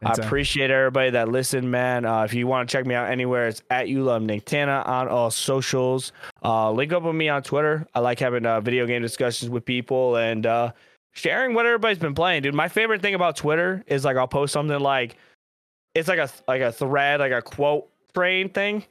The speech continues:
Speaker 1: and it'll be like, "My lineup for twenty twenty-four." And I post my lineup, and then everybody's like, "My lineup for twenty twenty-four." And I see everybody's games that they're playing and that they're sharing it with me, what they're playing. It's, it's, it's just a cool little thing, man.
Speaker 2: I like those
Speaker 1: So
Speaker 2: threads.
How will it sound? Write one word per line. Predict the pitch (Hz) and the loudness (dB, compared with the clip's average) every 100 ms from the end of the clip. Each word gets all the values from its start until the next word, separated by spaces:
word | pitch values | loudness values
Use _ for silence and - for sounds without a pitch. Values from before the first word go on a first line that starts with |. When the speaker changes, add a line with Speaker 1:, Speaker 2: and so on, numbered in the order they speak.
| _ _ _ _ _ - | _ _ _ _ _ -6
Speaker 1:
and | 156 | -2
it'll | 147 | 0
be | 156 | 2
like, | 147 135 | 2 2
"My | 135 156 156 | 2 2 2
lineup | 147 139 139 135 - | 2 2 2 0 0
for | 135 127 | -2 -2
twenty | 143 127 120 | -2 -2 -2
twenty-four." | 131 120 110 110 101 - - _ _ - | -4 -4 -2 -2 -2 -6 -12 _ _ -2
And | 131 | 0
I | 131 | 0
post | 135 120 | 0 0
my | 117 113 | 0 2
lineup, | 110 104 104 101 113 | 2 2 0 0 -2
and | 107 | 0
then | 104 | 0
everybody's | 104 104 101 110 | 0 0 -2 -2
like, | 98 98 - _ _ _ _ _ _ _ _ _ | -2 -4 -10 _ _ _ _ _ _ _ _ _
"My | 95 95 135 | -2 0 2
lineup | 131 101 98 - | 0 0 -2 -4
for | 95 | -4
twenty | - 90 98 | -2 -4 -2
twenty-four." | 92 104 107 107 | -2 -2 -2 0
And | |
I | 117 | 0
see | - 127 | 0 2
everybody's | 127 127 131 123 | 2 2 2 2
games | 117 123 123 | 2 0 0
that | 110 | 0
they're | 117 123 | 0 2
playing | 135 127 127 127 | 2 2 2 0
and | 123 | 0
that | 110 101 - _ _ _ _ _ | 0 -2 -8 _ _ _ _ _
they're | 120 | -2
sharing | - 135 123 123 | 0 0 2 0
it | 123 | 2
with | 123 120 | 0 2
me, | 139 143 156 | 2 2 4
what | 147 147 | 2 2
they're | 151 | 2
playing. | 160 156 151 | 2 2 2
It's, | 170 | 2
it's, | 165 160 | 0 0
it's | 175 165 | 0 0
just | 156 | -2
a | 143 | -2
cool | 139 123 | 0 2
little | 113 101 | 2 0
thing, | - 95 - | -2 -6 -4
man. | 92 | -4
Speaker 2:
I | 98 | -4
like | |
those | 127 | -2
Speaker 1:
So | 95 101 | -2 -2
Speaker 2:
threads. | 123 120 - | -2 -6 -12